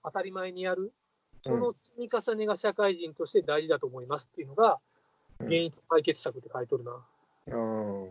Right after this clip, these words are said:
Speaker 1: っていうことは書いとるんやけどね。
Speaker 2: うん。
Speaker 1: うん。
Speaker 2: なるほどね。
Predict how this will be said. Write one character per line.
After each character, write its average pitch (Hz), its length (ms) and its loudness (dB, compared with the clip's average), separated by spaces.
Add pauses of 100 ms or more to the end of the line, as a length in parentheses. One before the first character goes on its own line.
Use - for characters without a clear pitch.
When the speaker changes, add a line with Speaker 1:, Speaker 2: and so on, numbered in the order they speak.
Speaker 1:
っ - 40 -8
て 247 80 0
い 302 100 -2
う - 40 -4
こ 415 100 10
と 403 80 12
は 302 100 8
書 139 100 10
い 127 60 6
と 151 80 6
る 131 80 -2
ん - 20 -6
や 113 60 -12
け 123 60 -14
ど 120 100 -10
ね。 135 180 -6 (420)
Speaker 2:
う 127 60 -2
ん。 92 340 -4 (300)
Speaker 1:
う 139 40 -10
ん。 127 260 -12 (800)
Speaker 2:
な - 200 -10
る 170 60 -12
ほ - 220 -14
ど - 60 -18
ね。 175 280 -14